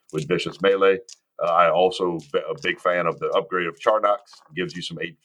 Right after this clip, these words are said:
eight inch, some basically some seventeen uh, uh, inch effective shooting. Uh, that hits on, uh, range four, pierce one with steady aim for thirty more points. So it puts you at about two forty-five on a, on a horde. I don't start a list without two of these. <laughs>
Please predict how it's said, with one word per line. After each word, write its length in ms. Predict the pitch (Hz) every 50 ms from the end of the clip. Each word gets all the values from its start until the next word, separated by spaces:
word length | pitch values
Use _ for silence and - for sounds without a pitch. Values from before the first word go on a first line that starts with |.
| -
eight 160 | - 87 85 85
inch, 260 | 90 92 - - - - -
some 160 | - - 90 82
basically 320 | 95 95 95 - - 180
some 320 | - - - 80 82 78 - - _ _ _ _ _ _ _
seventeen 600 | - - - 90 82 87 85 85 - 90 87 87
uh, 520 | 82 82 82 - 78 78 - - - -
uh, 60 | - - -
inch 200 | 90 92 - -
effective 440 | 90 - - 90 82 - - 85 -
shooting. 320 | - - 95 92 95 92 92 - - _ _ - - - - -
Uh, 220 | 80 82 80 78 76 - - 92 85
that 160 | 87 90 85
hits 180 | 98 98 - 95
on, 160 | 90 85 76 - _ _ _ - -
uh, 200 | 87 85 82 78 78 - -
range 280 | 87 90 87 82 80
four, 300 | - - 87 85 85 82
pierce 320 | 78 - 92 87 80 - -
one 260 | 80 80 80 80 80 78 78 -
with 120 | - 78 78
steady 340 | - - - 80 80 80 82
aim 120 | 80 80
for 120 | 78 82 -
thirty 240 | - - 82 82 78
more 180 | 78 78 76
points. 380 | - - 92 95 90 - - -
So 80 | 82
it 100 | 76 73
puts 180 | - 95 85 -
you 60 | 85
at 40 | 78
about 220 | 76 78 73 -
two 100 | - - 80 78
forty-five 460 | 82 82 78 78 - 78 78 76 76
on 100 | 76 71
a, 40 | 71
on 280 | 71 - - 78 73
a 320 | 67 67 - - - - 87
horde. 220 | 90 92 98 92 - - _ - -
I 80 | 113
don't 160 | 113 110 101 92
start 240 | - - 101 95
a 40 | 90
list 200 | 85 87 87 -
without 220 | 90 87 82 80 -
two 160 | - 90 82
of 80 | 76
these. 280 | 71 69 - - - - _ _ -
<laughs> 80 | -